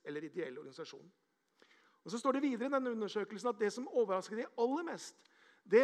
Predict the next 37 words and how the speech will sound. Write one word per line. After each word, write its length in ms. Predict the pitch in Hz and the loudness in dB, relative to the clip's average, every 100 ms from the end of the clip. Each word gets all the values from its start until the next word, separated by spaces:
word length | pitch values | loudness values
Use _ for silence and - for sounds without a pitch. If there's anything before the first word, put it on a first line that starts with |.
| 254 | 8
var, 180 | 220 220 | 4 2
for 80 | 214 | 2
man 140 | 233 | 2
tenker 260 | 240 208 196 | 2 0 4
jo, 60 | 208 208 - - - | 4 4 -4 -4 -2
ja, 80 | |
og 80 | 196 | 2
da 60 | 202 | 2
er 80 | 214 | 2
man 140 | 220 | 2
med 100 | 208 | 0
i 20 | 196 | -2
et 80 | - | -6
fellesskap, 640 | - 175 185 - 226 220 | -10 -4 -4 -4 -4 -4
så 80 | - | -4
det 60 | 196 | -4
er 160 | 202 | -6
fellesskapsfaktoren 920 | - 196 214 - 240 - 220 - 233 | -10 -8 -6 -4 -6 -6 -10 -8 -8
som 80 | 220 | -6
er 60 | 220 | -8
viktig. 300 | 202 - 165 - - - - | -8 -10 -12 -12 -20 -20 -4
Men 100 | 220 | 2
det 120 | 240 | 2
man 100 | 247 | 2
oppdaget 540 | 254 208 - 208 233 277 | 0 -4 -4 -2 0 -2
at 140 | 214 - | -6 -8
de 80 | 202 | -6
som 160 | 220 240 | 0 0
var 80 | 226 | 0
med 80 | |
i 60 | 214 | -2
en 80 | 214 | -4
politisk 720 | 233 202 196 - 240 - - | -8 -8 -10 -10 -12 -12 -6
eller 240 | 190 190 196 | -2 0 -2
en 80 | 214 - | -6 -6
ideell 380 | 180 202 208 254 - | -4 0 -2 -4 -8
organisasjon, 580 | 254 254 269 196 151 | -8 -8 -12 -12 -14